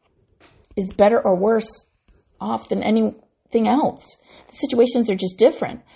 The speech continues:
Let these kids have their pain and attempt to deal with it the best that they can. Even if you choose not to embrace it, these kids are in fact in pain, and this pain is very real to them.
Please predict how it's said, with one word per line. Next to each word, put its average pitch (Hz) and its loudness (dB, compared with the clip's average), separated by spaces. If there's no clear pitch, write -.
Let 269 0
these 254 -2
kids 294 -4
have 220 -4
their 180 0
pain 277 -2
and 196 -2
attempt 240 -2
to 202 -2
deal 220 0
with 294 -2
it 185 -4
the 170 -8
best - -4
that 214 -8
they 160 -2
can. - -4
Even 311 0
if 302 -4
you 254 2
choose 262 0
not 240 0
to 240 -4
embrace 208 0
it, - -2
these 277 -4
kids 269 -2
are 208 2
in 247 -2
fact 233 -2
in 240 0
pain, 269 0
and 190 -2
this 240 -4
pain 240 0
is 190 -6
very 180 0
real 220 2
to 196 -8
them. - -8